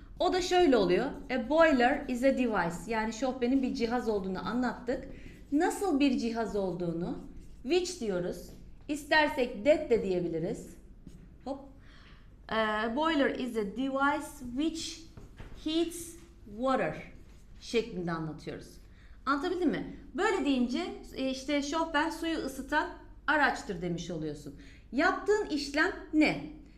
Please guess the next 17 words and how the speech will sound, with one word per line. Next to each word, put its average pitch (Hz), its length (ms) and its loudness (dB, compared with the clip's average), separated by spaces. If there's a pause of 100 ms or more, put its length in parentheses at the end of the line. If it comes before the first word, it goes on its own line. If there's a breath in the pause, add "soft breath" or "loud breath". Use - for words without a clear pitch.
(100)
Senin 359 420 4
açıklamak 339 580 2
için 269 260 0
kullandığın 220 600 2
cümleyi 240 760 4 (400 loud breath)
aslında 302 640 4
açıklamak 320 560 0
istediğin 233 420 -2
kelimeden 285 520 2
hemen 302 300 4
sonra 285 260 0
which 294 240 -2
ile 254 160 0
beraber 208 380 0
getirmek. 170 560 -6
Buradaki 381 400 4
which 254 280 0